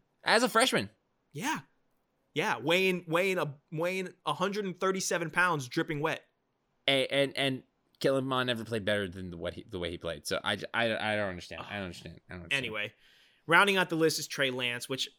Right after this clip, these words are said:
Speaker 2: I get, and I would honestly put him higher because I watched him in twenty nineteen,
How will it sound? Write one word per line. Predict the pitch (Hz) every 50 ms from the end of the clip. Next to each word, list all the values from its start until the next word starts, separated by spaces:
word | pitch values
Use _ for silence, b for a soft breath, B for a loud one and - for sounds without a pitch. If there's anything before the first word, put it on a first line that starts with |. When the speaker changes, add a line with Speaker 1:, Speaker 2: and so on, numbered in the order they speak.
| _ _ _ - - -
Speaker 2:
I | - 143 139
get, | 123 143 139 120 101 104 - _ _ -
and | 120 127 127
I | 123 123 131
would | 131 135 131
honestly | 131 135 156 160 147 139 - 131
put | 127 - 131 127
him | 127 117 -
higher | - 139 131 120 113 113 107
because | 104 117 - 117 107 101 - - -
I | 117 131 143 151
watched | 139 120 120 131 139 139 - -
him | 139 117
in | 110 110
twenty | - 123 113 107
nineteen, | 107 107 107 101 95 - 127 117 107 95 101 92